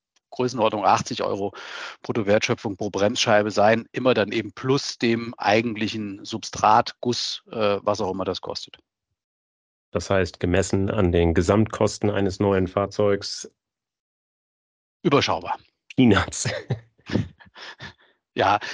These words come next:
Speaker 1: das ist sicherlich so. Jetzt ist das natürlich immer, wissen wir alle,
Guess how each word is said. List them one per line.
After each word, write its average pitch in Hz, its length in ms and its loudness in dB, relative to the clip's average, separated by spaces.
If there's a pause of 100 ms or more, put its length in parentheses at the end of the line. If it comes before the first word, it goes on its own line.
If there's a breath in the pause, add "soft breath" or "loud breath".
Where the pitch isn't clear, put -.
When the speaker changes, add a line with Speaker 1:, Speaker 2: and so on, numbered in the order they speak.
Speaker 1:
das 131 160 4
ist 190 140 6
sicherlich 113 300 6
so. - 80 -2
Jetzt 131 220 2
ist 202 200 0
das 160 100 4
natürlich 143 420 2
immer, 147 340 2
wissen 143 240 -2
wir 107 140 6
alle, 147 240 4